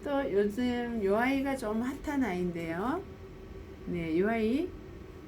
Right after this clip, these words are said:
세툴-, 세툴로사,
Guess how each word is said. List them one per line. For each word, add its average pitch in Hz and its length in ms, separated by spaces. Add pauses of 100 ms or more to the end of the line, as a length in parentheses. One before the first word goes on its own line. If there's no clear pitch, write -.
(680)
세툴-, - 920 (1300)
세툴로사, 196 1120